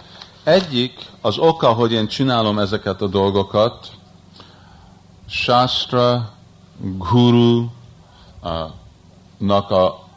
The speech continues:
utasítása alapján, mert én köteles, le vagyok kötve, tudom, hogyha nem csinálom ezeket a dolgokat,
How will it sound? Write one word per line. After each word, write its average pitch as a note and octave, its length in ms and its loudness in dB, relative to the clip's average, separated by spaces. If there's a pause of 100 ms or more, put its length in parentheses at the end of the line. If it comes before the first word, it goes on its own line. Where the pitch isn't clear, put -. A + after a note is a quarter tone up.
(220)
utasítása G#2+ 920 0
alapján, E2+ 480 -2
mert F#2 160 0
én G2 120 -2
köteles, F#2 600 0
le G#2+ 100 4
vagyok G2 360 2
kötve, - 440 -2
tudom, G2 420 -2 (400)
hogyha G#2 240 -4
nem B2+ 220 4
csinálom A2+ 460 0
ezeket G#2 400 -2
a F2 80 -4
dolgokat, G#2+ 840 0